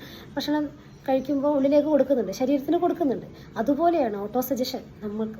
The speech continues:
നമുക്ക് വേണ്ടതായ ഓട്ടോ സജഷൻ മനസ്സിന് കൊടുക്കുക ചെയ്യുക, ആ, വേണ്ടതായ കാര്യങ്ങളിലേക്ക് എത്താൻ. അഫർമേഷൻ പറയുന്നതിൻ്റെ ഗുണം എന്താ പറയുക, അതായത് നമ്മൾക്ക് എന്താണ്,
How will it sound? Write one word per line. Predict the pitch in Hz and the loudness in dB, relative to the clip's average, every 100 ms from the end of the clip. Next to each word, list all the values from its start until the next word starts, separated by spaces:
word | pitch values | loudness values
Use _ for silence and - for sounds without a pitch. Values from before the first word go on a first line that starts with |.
| - | -12
നമുക്ക് | 208 233 | -8 -4
വേണ്ടതായ | 214 202 220 233 240 226 | -4 -4 -4 -4 -2 -4
ഓട്ടോ | 214 | -4
സജഷൻ | 220 233 220 | -6 -6 -4
മനസ്സിന് | 208 226 - 285 | -2 -2 0 -2
കൊടുക്കുക | 214 180 - 190 | -2 -6 -10 -12
ചെയ്യുക, | 170 156 151 - - - - - - | -10 -14 -18 -20 -20 -20 -20 -20 -14
ആ, | 196 | -8
വേണ്ടതായ | 208 208 220 214 | -6 -2 0 0
കാര്യങ്ങളിലേക്ക് | 214 208 190 196 196 196 | -2 -4 -6 -8 -10 -12
എത്താൻ. | 180 - - - - - - - - - | -16 -20 -20 -20 -20 -20 -20 -20 -20 -20
അഫർമേഷൻ | - 220 240 269 | -8 -2 0 0
പറയുന്നതിൻ്റെ | 240 233 233 240 254 | 0 0 0 0 -2
ഗുണം | 214 214 220 | -2 -2 -2
എന്താ | 202 | -4
പറയുക, | 202 202 202 | -6 -8 -10
അതായത് | 196 202 208 294 - - - - - - - - - - - - - - | -10 -8 -6 -8 -12 -20 -20 -20 -20 -20 -20 -20 -20 -20 -20 -20 -20 -10
നമ്മൾക്ക് | 226 226 226 | -4 -2 2
എന്താണ്, | 285 226 202 196 | 2 2 -2 -8